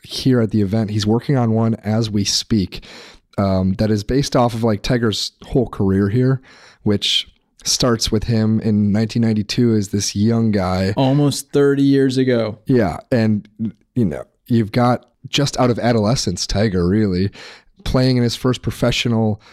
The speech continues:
Speaker 1: tour event. He is an amateur at the time. Now,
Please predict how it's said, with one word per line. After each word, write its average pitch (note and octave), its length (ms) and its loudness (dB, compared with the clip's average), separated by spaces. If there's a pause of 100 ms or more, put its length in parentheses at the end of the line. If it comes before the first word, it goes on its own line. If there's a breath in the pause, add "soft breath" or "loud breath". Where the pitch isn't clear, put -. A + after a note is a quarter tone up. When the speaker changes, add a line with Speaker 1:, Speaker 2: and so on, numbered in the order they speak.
(200 loud breath)
Speaker 1:
tour B2 280 2
event. G#2 280 0
He A2+ 120 2
is A#2+ 100 2
an A#2 80 2
amateur A2 320 0
at G#2+ 60 0
the G#2 60 0
time. G#2 460 -2
Now, A#2+ 520 2